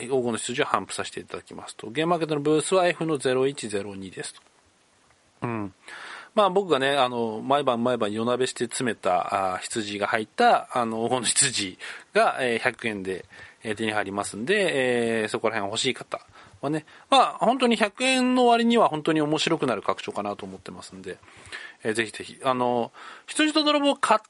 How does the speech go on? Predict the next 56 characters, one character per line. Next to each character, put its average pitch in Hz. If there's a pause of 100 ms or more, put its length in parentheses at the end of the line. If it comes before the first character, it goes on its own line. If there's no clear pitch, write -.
(160)
て 214
楽 214
し -
い 294
ん 294
だ 208
け 147
ど、 151
も 151
う 180
今 190
タ 185
ン 202
ス -
の 214
肥 208
や 202
し 220
に 196
な 180
り 175
か 190
け 185
て -
る 139
よ 139
み 139
た 139
い 131
な 123
方 123
っ -
て -
俺 113
結 339
構 226
い 240
る 359
と 403
思 392
う 370
ん -
だ 185
よ 107
ね。 101
だ 98
か -
ら 196
そ 294
う -
い 349
う -
人 370
が、 254
そ 170
の、 156